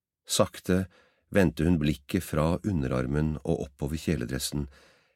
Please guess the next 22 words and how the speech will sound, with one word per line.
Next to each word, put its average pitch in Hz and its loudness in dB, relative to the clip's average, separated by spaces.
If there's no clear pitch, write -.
der 80 0
et - -6
lite 85 0
rødt 82 -2
lys 104 -2
blinket - 0
på - -4
brystet - -6
til 64 -2
mannen. 50 -8
Var 65 0
det 67 2
et - -10
GoPro-kamera? 71 0
Filmet 80 -2
han? 123 -2
Spørsmålene 87 2
ble 90 4
avbrutt 76 2
av 82 -2
tung 80 0
pust. - -6